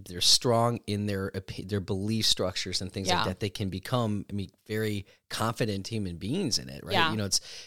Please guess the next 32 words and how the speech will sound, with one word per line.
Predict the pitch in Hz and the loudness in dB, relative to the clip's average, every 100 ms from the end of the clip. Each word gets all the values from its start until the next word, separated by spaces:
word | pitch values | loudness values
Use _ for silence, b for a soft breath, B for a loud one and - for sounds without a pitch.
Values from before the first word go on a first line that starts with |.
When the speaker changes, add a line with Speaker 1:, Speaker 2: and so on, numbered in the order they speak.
| B | B
Speaker 1:
you | 113 | 0
know, | 98 | 2
you | 98 | 4
don't | 120 | 4
wanna | 113 104 | 4 2
Speaker 2:
Mm. | 104 90 - _ | -2 -6 -14 _
Speaker 1:
theoretically | 123 107 107 - 92 | 0 2 0 -2 -6
break | - 85 95 - - | -6 0 0 0 2
the | 120 | 2
will, | 85 85 113 | 2 0 0
but | 131 101 | 0 -4
you | 101 | -2
gotta | 101 95 | -2 -2
be | 87 92 | -2 -4
able | 87 | -4
to | 82 | -8
work | 78 85 - | -8 -10 -10
around | 60 78 107 | -6 -4 -2
it. | 80 67 | -4 -6
And | 92 | -6
I | |
mean, | 92 92 82 _ _ - | -4 -6 -6 _ _ -2
God's | 113 233 | 6 6
Speaker 2:
I | 135 | 8
Speaker 1:
made | 143 | 6
us | 151 143 | 8 8
all | 143 147 - | 8 6 4
unique | 120 123 127 - | 2 4 2 0
for | 131 110 | 0 2
a | |
Speaker 2:
Yeah. | 98 104 | 2 0
Speaker 1:
reason. | 107 92 69 | 0 -2 -4